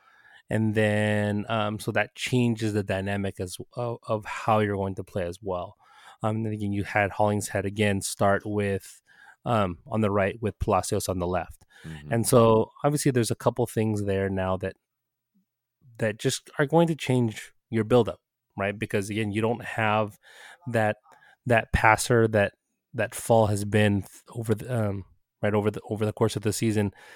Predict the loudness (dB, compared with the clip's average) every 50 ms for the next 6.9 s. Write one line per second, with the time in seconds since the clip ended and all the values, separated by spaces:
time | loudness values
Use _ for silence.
0 | -20 -6 -2 0 2 2 2 0 0 0 -2 -2 -2 -4 -4 -4 -4 -2 2 2
1 | 4 4 4 2 2 0 -4 -14 -20 -20 -20 -20 -6 -2 0 2 2 0 0 -2
2 | -2 -2 -2 -2 0 -2 -2 -2 -2 -4 -4 -4 -4 -2 0 2 4 4 6 4
3 | 4 4 0 -2 -2 -2 -2 -2 -2 -2 -2 -2 -2 -2 -2 -2 -2 -2 -2 -2
4 | -4 -4 -4 -4 -4 -2 0 2 2 2 2 0 0 0 -2 0 0 0 -2 -2
5 | -4 _ _ _ _ _ _ _ _ _ _ _ _ _ -12 -10 -6 -2 0 2
6 | 2 2 2 2 2 2 0 -2 -2 -4 -6 -6 -6 -4 -4 -4 -6